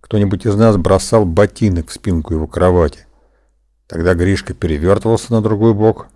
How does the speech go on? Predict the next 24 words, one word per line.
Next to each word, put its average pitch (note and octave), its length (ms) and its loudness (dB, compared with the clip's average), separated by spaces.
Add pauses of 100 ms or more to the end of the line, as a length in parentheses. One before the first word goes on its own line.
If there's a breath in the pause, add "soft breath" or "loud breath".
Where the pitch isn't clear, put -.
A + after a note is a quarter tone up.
(420)
и - 80 -12
храп G2+ 400 0
на G#2+ 140 0
время E2 320 0
умолкал. F#2 640 -2 (1200)
Потом F3+ 280 0
он E3+ 100 2
снова A2 480 2
заводил G#2+ 500 2
свою G#2 320 -2
песню, G2+ 540 -2 (480 soft breath)
и - 80 -10
в - 40 -10
спинку G#2+ 400 -4
кровати A2+ 520 2
его G#2 220 0 (220)
к - 100 -18
ногам G2+ 520 0
или F2 140 -2
к - 160 -6
изголовью G#2+ 680 2 (460)
летел B2 480 0
другой F2 500 0
ботинок. D#2 640 -6